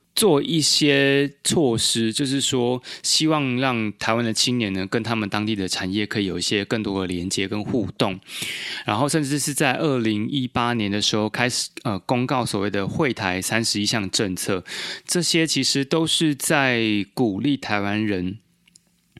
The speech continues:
更多，越来越多的台湾人可以到中国大陆去发展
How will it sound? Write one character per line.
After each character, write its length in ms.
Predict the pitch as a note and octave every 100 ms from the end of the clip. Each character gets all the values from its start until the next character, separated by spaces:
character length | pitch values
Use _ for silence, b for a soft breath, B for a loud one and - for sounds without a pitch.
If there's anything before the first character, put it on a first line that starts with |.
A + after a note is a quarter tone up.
| B B B
更 180 | E3 C#3+
多， 160 | C3+ D3+
越 80 |
来 60 | B2+
越 120 | B2+
多 140 | A#2+ A#2+
的 80 |
台 80 | G#2+
湾 100 | G#2
人 140 | G2 G2
可 220 | - G#2+
以 80 | F#2
到 200 | A#2 G2+
中 160 | -
国 120 | G#2
大 80 | G2+
陆 100 | G#2
去 160 | G2 A2
发 260 | - A2
展 300 | G#2+ - G#2